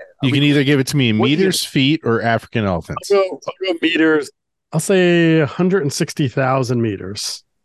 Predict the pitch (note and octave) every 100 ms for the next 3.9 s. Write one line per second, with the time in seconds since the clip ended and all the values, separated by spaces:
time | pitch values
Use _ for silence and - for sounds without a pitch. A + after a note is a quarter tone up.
0 | _ - A2+ - G#2 G2 F2 D2+ - -
1 | _ _ _ _ - G#2 G2+ F#2+ F#2 G2
2 | _ - C3+ C#3 B2 A#2 G#2+ A#2 A2 G2+
3 | G2 F#2 F2+ E2+ F2 F2 F2 F2 -